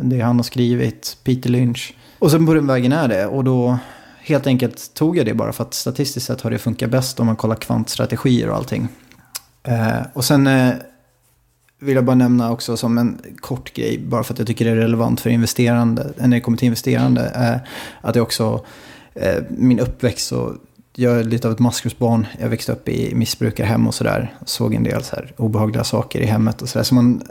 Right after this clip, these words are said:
har ändå på något sätt fått, eh, ett starkt psyke av det, skulle jag säga. Och, och hantera liksom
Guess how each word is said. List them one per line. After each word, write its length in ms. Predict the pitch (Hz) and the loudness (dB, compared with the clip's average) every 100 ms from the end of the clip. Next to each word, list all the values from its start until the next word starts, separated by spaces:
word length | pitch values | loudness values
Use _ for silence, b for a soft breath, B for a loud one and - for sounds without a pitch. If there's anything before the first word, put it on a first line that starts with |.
| - | -18
har 260 | - 127 127 | -16 -2 0
ändå 380 | 117 113 110 104 B B B B B B | 2 2 0 -4 B B B B B B
på 100 | - | -2
något 180 | 117 110 | -2 0
sätt 560 | - 113 - - - - B B - _ _ _ - B B | -4 -4 -4 -10 -12 -12 B B -20 _ _ _ -20 B B
fått, 560 | - - 151 - _ - - | -20 -8 -6 -6 _ -14 -10
eh, 300 | 117 - 180 | -10 -8 -8
ett 100 | - | -8
starkt 340 | - 143 127 | 0 0 0
psyke 420 | - 127 113 - | 0 0 0 -2
av 100 | 113 | -2
det, 120 | 98 123 | -2 -4
skulle 180 | - | -4
jag 80 | 117 | -4
säga. 300 | - 110 - | -2 -4 -4
Och, 300 | - 113 117 120 | -4 -2 0 2
och 100 | 120 | 2
hantera 500 | 120 117 - 117 113 | 2 2 2 2 2
liksom 340 | 117 113 - | -2 -4 -6